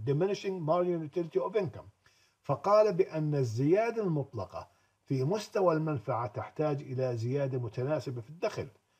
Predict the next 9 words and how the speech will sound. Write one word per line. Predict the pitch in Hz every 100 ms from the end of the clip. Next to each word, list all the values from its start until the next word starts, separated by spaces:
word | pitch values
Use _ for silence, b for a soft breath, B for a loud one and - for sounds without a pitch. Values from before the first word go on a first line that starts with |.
| _ _ -
ما | 127 160
يعني | 226 233 226 220
بأن | 190 170 143 139
المنفعة | 135 196 220 160 147 143
تسلك | - 185 - 131 139
مسار | 117 107 156 156
دالة | 131 101 143 147 135 135 135 -
لوغاريتم | 117 131 147 123
الدخل. | 131 151 - -